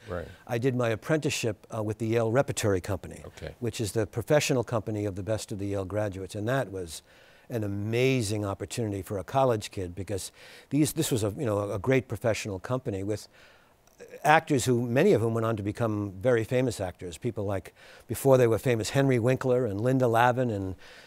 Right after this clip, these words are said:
Speaker 2: um, Jimmy Naughton. And, and I was chosen as among the apprentices to be one of the members of the company.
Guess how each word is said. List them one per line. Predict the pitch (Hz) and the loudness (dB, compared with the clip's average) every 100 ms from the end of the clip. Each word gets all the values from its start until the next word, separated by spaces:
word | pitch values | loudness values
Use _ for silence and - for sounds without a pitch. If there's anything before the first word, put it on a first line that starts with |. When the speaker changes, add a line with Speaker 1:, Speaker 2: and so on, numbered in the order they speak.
| - - | -20 -8
Speaker 2:
um, | 110 101 95 90 | -4 -2 -4 -2
Jimmy | 139 127 | 2 4
Naughton. | 117 123 123 127 120 | 6 4 4 0 0
And, | 107 101 98 - 113 | -2 -4 -6 -12 -8
and | 117 | -4
I | 127 | 0
was | 147 127 | 0 0
chosen | - 156 165 131 117 110 | 2 6 6 4 0 0
as | 107 113 104 | -2 -2 -2
among | 120 123 120 | 0 0 2
the | 110 | -2
apprentices | 104 131 127 117 113 101 - | -2 -4 -2 -4 -4 -6 -4
to | 113 | -6
be | 92 98 113 | -6 -6 -4
one | 110 120 | -2 0
of | 107 | -2
the | |
members | 110 110 101 107 | -2 -2 -4 -6
of | |
the | 92 | -8
company. | - 120 117 95 | -6 -4 -4 -6